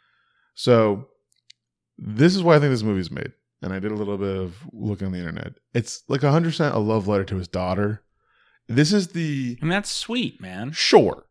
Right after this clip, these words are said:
Speaker 1: But you save that for home.
Speaker 2: No.
Speaker 1: Okay, you don't have to release it into a wide audience of people.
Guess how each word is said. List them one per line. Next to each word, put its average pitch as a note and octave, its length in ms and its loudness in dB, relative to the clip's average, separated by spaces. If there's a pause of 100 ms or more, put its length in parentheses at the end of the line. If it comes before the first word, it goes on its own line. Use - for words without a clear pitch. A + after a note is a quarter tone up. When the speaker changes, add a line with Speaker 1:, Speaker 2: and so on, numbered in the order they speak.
(420)
Speaker 1:
But A2 160 -2
you G#2 60 -6
save A#2 320 0
that G#2 200 2
for F#2 160 -8
home. F#2 360 -8 (340)
Speaker 2:
No. F#2+ 240 -10
Speaker 1:
Okay, F#2+ 180 -6
you G2 80 0
don't A2 160 4
have A2+ 180 2
to G#2 140 2
release G#2 420 -2
it G2+ 160 -4
into G2 320 -4
a F#2 80 -2
wide F2+ 260 -6
audience F2+ 440 -10
of E2+ 140 -20
people. E2+ 560 -12